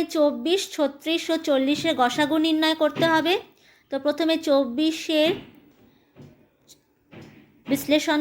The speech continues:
করে দেখে নিই কী হয়। দুই দিয়ে যাচ্ছে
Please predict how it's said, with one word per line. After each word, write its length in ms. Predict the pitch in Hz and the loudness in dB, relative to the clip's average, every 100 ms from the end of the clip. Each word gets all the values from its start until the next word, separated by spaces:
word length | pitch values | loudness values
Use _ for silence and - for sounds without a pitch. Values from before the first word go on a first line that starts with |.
| 294 | 2
করে 180 | 285 277 269 | 2 2 0
দেখে 220 | 269 302 311 | -2 -2 0
নিই 120 | 370 - _ _ - | -2 -6 _ _ -4
কী 100 | 285 | 0
হয়। 200 | 277 269 415 - _ _ _ _ _ | 2 2 0 -8 _ _ _ _ _
দুই 300 | 262 294 311 311 330 - | -4 0 2 0 -2 -4
দিয়ে 200 | 285 277 | 0 2
যাচ্ছে 460 | 277 277 - - | 2 0 -2 -2